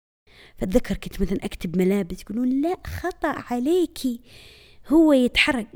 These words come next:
قلت: "يا الأذكياء، جماد مو بيعني ما يتحرك، جامد." <laughs> جماد يعني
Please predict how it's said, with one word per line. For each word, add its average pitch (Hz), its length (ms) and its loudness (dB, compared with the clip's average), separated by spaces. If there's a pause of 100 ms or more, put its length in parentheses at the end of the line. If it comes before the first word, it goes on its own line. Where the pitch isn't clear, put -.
قلت: - 320 -6 (120)
"يا - 360 -4
الأذكياء، 247 840 0
جماد 214 580 2 (220)
مو 277 100 4
بيعني 233 680 0 (520)
ما 240 200 2
يتحرك، 185 840 -2
جامد." 180 680 2 (260)
<laughs> - 340 -18
جماد 240 380 0
يعني 202 420 -2